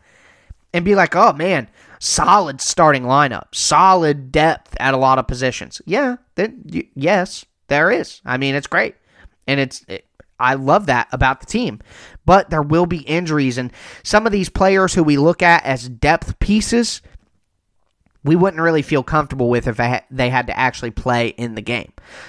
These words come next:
So that's something to consider when you think about the Titans team, and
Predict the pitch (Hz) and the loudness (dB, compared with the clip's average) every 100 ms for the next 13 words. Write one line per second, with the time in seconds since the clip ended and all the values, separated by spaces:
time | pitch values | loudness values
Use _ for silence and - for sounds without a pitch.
0 | - - 151 139 123 123 190 - 190 175 | -10 0 2 4 2 2 2 2 -2 0
1 | 165 - 139 - 160 139 131 127 131 127 | -4 -6 -8 -4 -2 0 -2 -2 -2 -4
2 | - - - 180 156 151 135 151 147 135 | -10 -12 -4 -2 0 -2 0 -2 -2 -4
3 | - 160 156 143 127 | -12 -6 -2 -2 -4